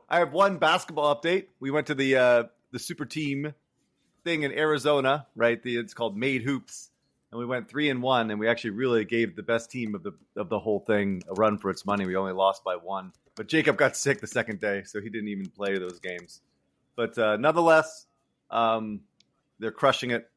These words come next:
And, uh, seventh grade basketball. There were, like, literally four guys on this, this, this super, the, this other team that could dunk in seventh grade. <laughs> It was insane. It was insane. Um, awesome.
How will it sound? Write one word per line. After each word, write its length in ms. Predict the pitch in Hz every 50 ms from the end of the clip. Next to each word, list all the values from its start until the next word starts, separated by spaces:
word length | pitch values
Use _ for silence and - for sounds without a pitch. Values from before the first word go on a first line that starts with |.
| _ _
And, 320 | 110 107 107 104 104 101
uh, 340 | 104 104 101 101 101 98 98 98 -
seventh 320 | - - 139 120 127 110
grade 200 | - 127 120 -
basketball. 640 | 120 113 117 117 117 - 110 113 113 110 104 - _ _ _ _ _ _ _ _ _ _
There 80 | 151 165
were, 80 | 180
like, 280 | 180 180 165 - - - _ _ _ _
literally 380 | 143 196 226 240 226 214 196
four 320 | - - 196 202 214 220 202
guys 500 | 202 190 175 170 156 143 135 131 120 -
on 220 | - 135 135 139
this, 260 | 143 139 - - - _ _ 113 113
this, 220 | 135 135 - - - _
this 240 | - 135 131 - -
super, 220 | 170 170 - - 120
the, 140 | 127 135 139
this 240 | 131 135 135 -
other 160 | 156 151 147 139
team 300 | - - 147 131 120 117
that 80 | 117
could 240 | - - 104 90 87
dunk 300 | - 120 123 113 101 - - - _ _
in 140 | - 113 113
seventh 340 | 110 - 127 113 117 113 -
grade. 320 | - 113 117 123 110 101 - -
<laughs> 300 | - _ _ _ _ -
It 200 | 190 185 - -
was 220 | 214 208 - 185
insane. 640 | 160 147 - - - 190 - - 175 139 110 101 - _ _ _
It 160 | - 117 _ -
was 120 | 113 113
insane. 440 | 117 107 - - 123 113 101 90 87 _ _ _ _ _ _ _ _ _ _ -
Um, 420 | 123 123 123 120 110 110 110 104 - _ _ _ _
awesome. 420 | 123 131 131 123 - 123 98 -